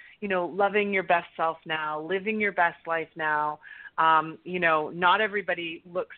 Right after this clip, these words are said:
the way that magazine portrays you to. And our magazine focuses on teaching women to change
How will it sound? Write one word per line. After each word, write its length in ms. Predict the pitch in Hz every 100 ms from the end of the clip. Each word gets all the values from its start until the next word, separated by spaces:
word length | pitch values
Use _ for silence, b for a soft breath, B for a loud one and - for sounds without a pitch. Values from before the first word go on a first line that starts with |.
| -
the 80 | 175
way 180 | 180
that 160 | 165 156
magazine 500 | 170 165 165 165 165 -
portrays 440 | 160 - 170 156
you 140 | - 160 -
to. 180 | 170 165
And 220 | 127 165 160 B B B B
our 160 | - 202
magazine 560 | 208 226 214 220 214 202 -
focuses 560 | 233 254 - 240 214
on 220 | 196 185 180 -
teaching 440 | 240 220 240 220
women 420 | 214 208 202 196 190 -
to 280 | 185 175 175 - B B B -
change 260 | 262 277